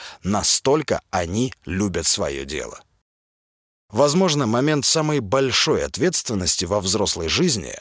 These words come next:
наступает тогда, когда вы выбираете себе занятие или род деятельности. Важно определить, чем вам действительно интересно заниматься, а затем посвятить себя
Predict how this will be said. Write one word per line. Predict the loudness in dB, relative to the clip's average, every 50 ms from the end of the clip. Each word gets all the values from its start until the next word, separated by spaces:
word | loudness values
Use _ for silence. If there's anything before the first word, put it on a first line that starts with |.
| -10
наступает | -6 -4 -2 -2 -2 -2 -2 -4 -2 -2 -2 -2 -4 -6 _ _ -4
тогда, | -4 -4 -4 -4 -2 0 0 0 0 -2 _ _ _ _ _ _ -6
когда | -6 -4 -4 -4 -2 -2 -2 -2
вы | -2 -2 0 0 0
выбираете | 0 0 -2 0 0 0 2 2 2 2 0 -2 -2 0
себе | 0 0 0 0 -2 -4 -4 -4 -4 -6 _ -4 -2
занятие | 0 0 0 -2 -4 -4 -2 0 0 0 0 0 -2 -2 -4 -8 -12 -18 _ _ _ _ _ -4
или | -4 -2 0 0
род | 0 0 0 0 0 -2 -2
деятельности. | -4 -4 -2 -2 -4 -4 -6 -6 -8 -4 -4 -4 -4 -4 -6 -12 -14 _ _ _ _ _ -14 -10 -8 -8 -8 -10 -6
Важно | -2 2 2 2 2 2 0 0 -2 -4 -2
определить, | -4 -4 -2 -2 -2 -2 0 -2 -2 -2 -4 -8 -8 -8 -10 -12 _ _ _ 0
чем | 0 2 2 2 0 2
вам | 0 0 0 -2 -6 -12
действительно | -8 -6 -2 0 2 2 2 0 -2 -2 -2 -2 -2 -2 -4 -4 -6 -10 -12 -12 -12 _ -6 -4
интересно | -4 -2 -2 -2 0 0 2 0 0 -2 -2
заниматься, | -6 -4 -4 -4 -2 0 0 2 2 2 0 0 -2 -2 -6 _ _ _ _ _ _ _ _ _ _ _
а | -4 -2 0
затем | 0 0 2 2 2 2 2 -2 _ _ _ _ 0
посвятить | 2 2 2 2 0 0 0 -2 -2 -2 -2 -2
себя | 0 2 2 0 0 2 2 2 2 2